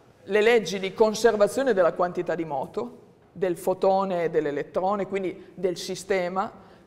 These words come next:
prima e dopo l'urto. Le scrive sui due assi, l'asse delle X e l'asse delle Y,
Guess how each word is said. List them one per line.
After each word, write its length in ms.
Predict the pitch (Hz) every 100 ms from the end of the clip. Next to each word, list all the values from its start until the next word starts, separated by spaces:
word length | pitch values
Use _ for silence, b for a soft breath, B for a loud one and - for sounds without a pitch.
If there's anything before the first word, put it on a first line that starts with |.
| B _
prima 340 | 220 254 269
e 60 | 226
dopo 260 | 190 - 156
l'urto. 500 | 147 135 - - - B B B B B B B B
Le 200 | 214 262
scrive 420 | - 269 311 277
sui 220 | - 226
due 200 | 202 208
assi, 420 | 190 185 - 160
l'asse 280 | 156 147 156
delle 300 | 160 170 226
X 140 | 226 185
e 40 |
l'asse 280 | 147 - 165
delle 180 | 147 156
Y, 680 | 156 156 - 196 247 -